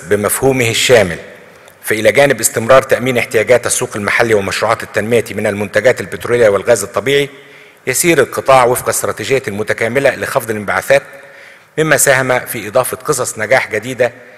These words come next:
من أهمها عدد من الإجراءات والمبادرات تضمنت توصيل الغاز الطبيعي إلى حوالي خمستاشر مليون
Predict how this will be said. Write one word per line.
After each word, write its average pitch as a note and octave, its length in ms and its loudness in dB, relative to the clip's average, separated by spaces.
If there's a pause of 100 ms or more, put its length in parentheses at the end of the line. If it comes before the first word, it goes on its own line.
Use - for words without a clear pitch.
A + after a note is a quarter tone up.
(200)
من D3 180 -2
أهمها B2+ 500 -2 (1600)
عدد B2+ 300 0
من A2 120 -4
الإجراءات A2+ 540 -2
والمبادرات G#2+ 600 -2 (100)
تضمنت A#2+ 500 -2 (1500)
توصيل D3+ 380 2
الغاز B2+ 340 2
الطبيعي B2+ 560 -4 (720)
إلى G#2+ 180 -2
حوالي C3 360 4
خمستاشر A2+ 640 -2
مليون A#2+ 320 -2